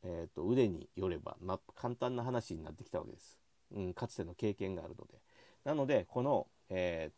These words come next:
ーと、暦通りの、えー、状態には今四月は現れて、現れていないというふうに考えるんですね。これ、まあ、世界全体のことです。茶室の中でも少しこの話はしますが、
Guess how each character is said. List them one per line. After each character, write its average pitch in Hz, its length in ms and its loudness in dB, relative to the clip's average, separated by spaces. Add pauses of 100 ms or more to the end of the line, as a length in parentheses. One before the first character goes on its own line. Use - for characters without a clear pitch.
ー - 20 -20
と、 - 380 -10
暦 120 440 4
通 120 120 2 (340)
り 131 80 -6
の、 160 220 -4 (380)
え 82 340 -4
ー、 82 40 -10
状 90 220 2
態 78 280 -2
に 85 120 -6
は 85 140 -2
今 85 180 -4
四 - 200 -8
月 - 280 -4
は - 200 -8
現 113 360 4
れ 110 100 2
て、 - 220 -12
現 120 120 0 (240)
れ 135 80 0
て 117 120 -4
い 117 120 -2
な 131 100 0
い 90 80 -6
と - 100 -18 (760)
い 90 80 -4
う 87 40 -4
ふ 85 80 -6
う 80 60 -4
に - 80 -12
考 - 120 -10
え - 0 -
る - 40 -8
ん - 40 -16
で - 60 -18 (340)
す - 40 -8
ね。 117 100 -8 (180)
こ 139 80 2
れ、 135 100 4 (200)
ま - 60 -4
あ、 127 40 -4
世 185 100 0
界 127 200 4
全 143 220 2
体 131 160 0
の 127 80 0
こ - 100 -6
と - 80 -14
で - 80 -10
す。 - 120 -20 (320)
茶 143 100 2
室 - 220 -2
の 180 60 2
中 202 180 2
で 135 40 6
も 95 120 2
少 - 180 -2
し - 120 -8
こ 135 120 -2
の 131 80 0
話 117 300 -2
は - 60 -6
し - 180 -12
ま 101 120 0
す - 160 -10
が、 85 220 -2